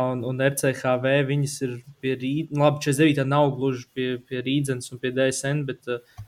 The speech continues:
R C H V tur ir, un tad tev kaut kādas tuvākās vidusskolas ir, ā, ir, ā, četrdesmit devītā un Hanza, un tad vienkārši tie bērni arī tur ir.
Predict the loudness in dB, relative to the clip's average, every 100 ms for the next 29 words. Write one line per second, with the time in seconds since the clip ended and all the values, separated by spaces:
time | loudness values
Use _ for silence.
0 | _ _ _ _ _ 0 2 4 2 4
1 | 4 4 4 4 4 2 -6 -2 0 0
2 | -2 -4 -2 -2 -4 0 4 4 2 -4
3 | -2 -4 -4 -2 0 0 0 2 2 2
4 | 0 -6 _ _ _ _ -2 -2 0 0
5 | 0 0 0 -2 4 6 6 6 2 2
6 | 2 4 2 -2 -4 -4 -4 -6 -6 -4
7 | 0 4 4 4 -2 -6 -4 0 2